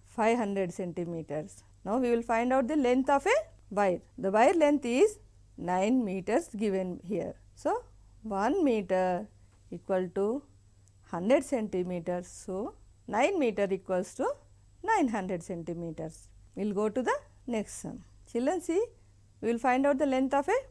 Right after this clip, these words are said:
pipe. Length of a pipe is given eleven meters. So, if we convert it into centimeters, one meter equal to hundred meters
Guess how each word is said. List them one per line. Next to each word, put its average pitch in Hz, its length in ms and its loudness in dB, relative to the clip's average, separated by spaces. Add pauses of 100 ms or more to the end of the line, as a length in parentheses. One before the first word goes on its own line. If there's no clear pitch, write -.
(120)
pipe. 202 280 -2 (240)
Length 202 260 -2
of 254 100 -2
a 269 80 4
pipe 240 260 0
is 247 120 0
given 262 240 0 (220)
eleven 202 400 0
meters. 180 380 -4
So, 403 320 -2 (340)
if - 120 -8
we 240 80 0
convert 262 480 2
it 247 180 0
into 196 500 0 (300)
centimeters, 190 1160 -2 (460)
one 190 300 -2
meter 233 360 2
equal 254 320 -2
to 415 200 2 (1000)
hundred 202 280 0
meters 196 680 0